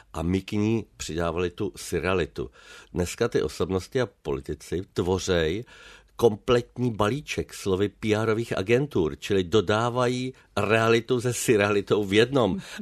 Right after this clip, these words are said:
A pro nás tady není místo, čili oni tu,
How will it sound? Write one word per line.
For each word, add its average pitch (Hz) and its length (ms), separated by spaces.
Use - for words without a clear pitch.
A 117 120
pro - 280
nás 95 220
tady 95 260
není 90 260
místo, 104 420
čili 95 340
oni 110 340
tu, 104 480